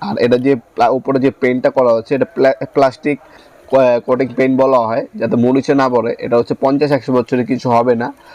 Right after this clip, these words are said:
তাছাড়া এই ধরনের ডিবি বক্স যদি আপনার ফ্ল্যাটে লাগান, আপনার ফ্ল্যাটের সৌন্দর্যটা কোনো নষ্ট হবে না, দেখতেও সুন্দর লাগবে।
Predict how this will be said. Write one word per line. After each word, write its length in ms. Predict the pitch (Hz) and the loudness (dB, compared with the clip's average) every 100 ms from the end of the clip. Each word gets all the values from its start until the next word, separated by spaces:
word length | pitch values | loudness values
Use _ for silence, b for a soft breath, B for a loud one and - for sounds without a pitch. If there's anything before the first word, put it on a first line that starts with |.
| B | B
তাছাড়া 360 | - 220 - 247 | -2 0 0 -4
এই 180 | 143 147 | 0 2
ধরনের 440 | 139 131 131 131 | 2 0 0 0
ডিবি 180 | 123 139 | 0 2
বক্স 260 | 127 120 110 | 2 0 -2
যদি 180 | 123 | 0
আপনার 240 | 120 - 147 | -2 -2 -8
ফ্ল্যাটে 360 | - 123 117 | -2 -2 0
লাগান, 360 | 123 120 113 151 | 0 0 -2 -4
আপনার 280 | 156 226 127 - | -4 -4 -6 -2
ফ্ল্যাটের 320 | 131 120 131 | 0 0 -2
সৌন্দর্যটা 680 | - 151 160 170 139 143 123 | -6 -6 -2 -2 0 0 0
কোনো 200 | 113 120 | -2 -2
নষ্ট 320 | 120 117 - | -2 -2 -2
হবে 200 | 113 110 | 0 0
না, 140 | 110 | -2
দেখতেও 400 | 113 120 - 139 | -2 -2 -2 -4
সুন্দর 300 | 139 147 135 | -2 0 0
লাগবে। 360 | 127 113 98 - | 2 -2 -6 -14